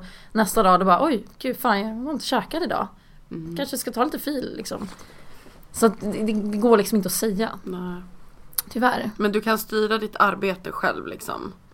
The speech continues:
Speaker 1: Ja, men det gör jag ju.
Speaker 2: Ja.
Speaker 1: Ja.
Speaker 2: Men hur mycket, du behöver inte säga exakt, men på ett samarbete,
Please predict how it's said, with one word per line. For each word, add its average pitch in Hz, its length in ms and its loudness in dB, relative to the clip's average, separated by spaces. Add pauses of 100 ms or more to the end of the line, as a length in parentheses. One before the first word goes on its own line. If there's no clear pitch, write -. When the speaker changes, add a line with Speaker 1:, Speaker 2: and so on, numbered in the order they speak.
Speaker 1:
Ja, 196 100 2
men 247 100 8
det 233 60 10
gör - 120 4
jag - 100 -2
ju. 220 140 -4
Speaker 2:
Ja. 175 320 4 (1800)
Speaker 1:
Ja. - 160 -6 (240)
Speaker 2:
Men 226 160 0
hur 254 80 0
mycket, 247 460 0 (300)
du 214 140 -4
behöver 233 180 -2
inte 226 140 -6
säga 214 140 0
exakt, - 500 -6
men 170 220 2
på 214 100 -8
ett 214 80 -10
samarbete, 208 840 -2